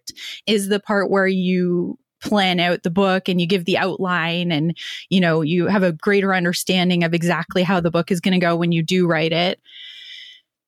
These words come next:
<sighs> And then the slog is the, like, promotional aspect of it. How are we gonna market this book? Who am I as a person? What's my platform? Do I have an,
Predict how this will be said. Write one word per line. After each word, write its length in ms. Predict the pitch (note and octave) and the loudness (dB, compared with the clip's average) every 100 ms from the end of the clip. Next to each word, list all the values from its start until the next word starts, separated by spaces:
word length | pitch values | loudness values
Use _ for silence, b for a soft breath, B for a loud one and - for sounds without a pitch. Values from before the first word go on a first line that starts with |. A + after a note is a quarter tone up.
| _ | _
<sighs> 400 | - - - - | -4 -2 -2 0
And 120 | B3+ C#4 | 4 4
then 120 | C4 | 4
the 100 | C4+ | 2
slog 640 | - B3+ A#3 C#4+ C#4 A3 - | -2 0 2 2 2 0 0
is 260 | A3 G3 F#3+ | 0 0 0
the, 200 | G3 F#3+ | 0 2
like, 400 | F#3+ F3+ F3+ - - | 2 0 -2 -6 -12
promotional 580 | - F#3+ A#3 F4+ A#3+ E3+ | -2 2 2 2 2 2
aspect 500 | C#3 E3+ - D#3+ - | 0 -2 -4 -4 -2
of 120 | D#3+ | 0
it. 140 | D3 C#3 | 0 -2
How 160 | D#3 | -2
are 60 | B2+ | -2
we 120 | F#3 | 0
gonna 140 | A#3+ B3+ | 2 4
market 380 | C#4 E4+ B3 - | 2 2 -2 -2
this 220 | F#3 - | -2 -4
book? 380 | - D#3+ D#3 - - - _ - | -2 0 0 -4 -16 -20 _ -2
Who 160 | F#3+ A#3 | 2 4
am 120 | A#3+ | 2
I 320 | C4+ D4+ G3 F3+ | 2 2 0 0
as 180 | G3+ | 0
a 60 | G3+ | -2
person? 500 | - C#4+ - F#3 F3 | -2 -2 0 0 0
What's 220 | E3+ - | -2 0
my 140 | A3+ C4 | 0 0
platform? 1080 | - A3 C4+ - - G3+ E3+ D#3+ E3 E3 | -2 -2 -2 -4 -4 0 2 2 0 2
Do 160 | F3 F#3+ | 2 2
I 100 | F#3+ | 0
have 340 | F3+ F#3+ G3 | -2 -2 0
an, 140 | A3 | -2